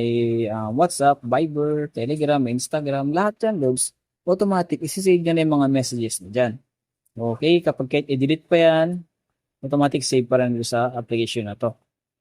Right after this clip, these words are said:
So, makakaasa ka talaga dito na napaka-legit and napaka-effective nito. Ngayon, sa settings niya,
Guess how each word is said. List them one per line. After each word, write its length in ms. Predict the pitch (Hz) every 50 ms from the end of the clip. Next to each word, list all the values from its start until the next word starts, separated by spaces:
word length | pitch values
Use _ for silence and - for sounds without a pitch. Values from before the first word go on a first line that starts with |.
| _ _ _ _ _ _ _ _ _ -
So, 240 | - 127 123 120
makakaasa 560 | 131 139 147 160 156 - 165 160 160 - 170 165
ka 80 | 175 175 180
talaga 240 | 175 175 170 175 170
dito 400 | 175 180 175 - 185 - - - _
na 240 | - 147 151 156 156
napaka-legit 640 | 156 156 147 - 156 160 165 165 160 143 139 127 135
and 160 | 139 143 135
napaka-effective 640 | - 135 120 131 127 - - 117 - - 113 107 107
nito. 240 | 107 - 120 117 135
Ngayon, 160 | 180 190 175
sa 160 | - 180 170
settings 400 | - 190 185 - 190 190 180 -
niya, 240 | - 127 120 139